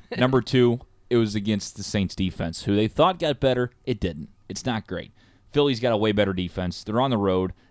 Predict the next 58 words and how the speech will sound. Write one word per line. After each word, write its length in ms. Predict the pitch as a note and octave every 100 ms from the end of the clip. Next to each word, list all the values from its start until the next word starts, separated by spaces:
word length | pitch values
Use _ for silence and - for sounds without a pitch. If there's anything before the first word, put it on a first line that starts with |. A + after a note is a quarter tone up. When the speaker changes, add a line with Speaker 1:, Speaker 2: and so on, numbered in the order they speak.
| _
Speaker 2:
Even 280 | C3+ C3+ C3
if 140 | A#2+
Wentz 220 | A2 A2+ G#2+
doesn't 220 | G2+ F#2
play 160 | G#2
this 160 | G2 F2
game, 340 | G2 F#2+ F#2
if 140 | F#2 -
Foles 260 | A#2+ A#2
will 100 | G2+
start, 300 | F#2+ - F#2+
which 160 | G2 -
I 60 | F#2
guess 240 | G2 G#2
they 120 | -
expect 420 | F2+ - - A2 -
him 160 | A2+
to, 300 | - A2 A#2 - _ _ _ -
um, 400 | F#2+ F2+ E2+ E2+ _ _ _ _
either 200 | C#3 B2+
way, 280 | G#2 F#2+ G2
I, 240 | G2+ G#2
I 40 | G#2+
like 160 | G#2 F#2+
the 80 |
Eagles. 300 | F#2+ F2+ F#2
Three 180 | - A#2+
and 80 | A#2+
a 20 |
half 160 | G#2 G2+
is 40 |
way 100 | G2
too 180 | F#2+ G#2+
low. 300 | F2+ F#2 G2
This 180 | A2+ D3
is, 140 | F3
this 240 | C#3 D#3 E3+
is 160 | D3 - _ _ _
easily 360 | C#3+ D#3 C3+ C#3
one 160 | B2+
of 40 | B2+
those 140 | A#2
games 380 | - A#2 A2 G2+
that 260 | G#2 G2 -
you 80 | G2+
get 120 | G#2+
a 60 |
favorable 420 | F#2+ G#2+ G#2+ G2 F#2
spread 380 | - G2+ G2+
because 300 | F#2+ F2 G2+
of 40 | F#2+
what 100 | F#2+
the 80 | F#2
team 260 | - G#2
did 120 | F#2 F2
last 260 | A#2 A2+
Speaker 1:
Right. 100 | F2
Speaker 2:
week. 140 | A2